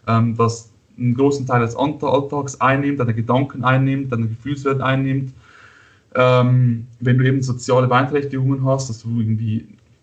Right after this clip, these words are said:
nicht mehr Leute triffst deswegen, dass nicht mehr rausgehst, et cetera, bla, bla, bla. Ähm, und eben, falls du die ganze Zeit irgendwie Hunger hast oder irgendwie sonstige, ähm, ja,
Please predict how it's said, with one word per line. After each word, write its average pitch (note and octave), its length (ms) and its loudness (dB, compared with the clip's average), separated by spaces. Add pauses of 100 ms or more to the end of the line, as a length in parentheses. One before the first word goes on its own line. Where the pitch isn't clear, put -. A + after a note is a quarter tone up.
(140)
nicht B2 220 -6
mehr A#2+ 100 0
Leute C#3 320 2
triffst C3 400 -2
deswegen, B2+ 800 0
dass A2+ 160 -6
nicht A#2 140 -6
mehr A#2 120 0
rausgehst, B2+ 800 0
et A2 140 -18
cetera, A#2+ 340 -2
bla, A2+ 200 -2
bla, B2+ 360 2
bla. - 80 -10 (560)
Ähm, A#2 440 0
und C#3 240 0
eben, D3+ 220 0
falls C3 280 0
du B2 240 -2
die B2 60 -6
ganze B2+ 260 0
Zeit A#2 260 -6
irgendwie A#2+ 240 0
Hunger C#3 320 -2
hast C3 440 2
oder A2 120 -6
irgendwie A#2 460 -2
sonstige, B2 720 0
ähm, A2+ 600 0
ja, A#2+ 300 2